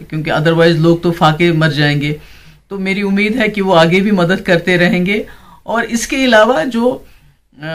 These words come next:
वैक्सीनेशन है, वो जिस, अ, तादाद से, जिस स्पीड से चलनी चाहिए, वो नहीं चल रही है।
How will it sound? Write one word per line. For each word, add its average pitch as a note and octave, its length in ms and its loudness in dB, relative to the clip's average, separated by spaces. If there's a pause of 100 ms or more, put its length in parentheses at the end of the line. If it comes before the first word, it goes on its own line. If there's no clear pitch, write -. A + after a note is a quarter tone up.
(420)
वैक्सीनेशन C#4 680 0
है, C4 200 0
वो B3 220 2
जिस, B3 340 -2
अ, D3 460 -6
तादाद F3 520 2
से, A3+ 240 -2
जिस G#3+ 280 -6
स्पीड C#4 280 -4
से C#4 160 -4
चलनी G#3+ 340 0
चाहिए, G#3+ 180 -2
वो F3+ 140 -2
नहीं F3 240 0
चल C#3+ 160 -4
रही B2+ 320 -8
है। B2+ 180 -14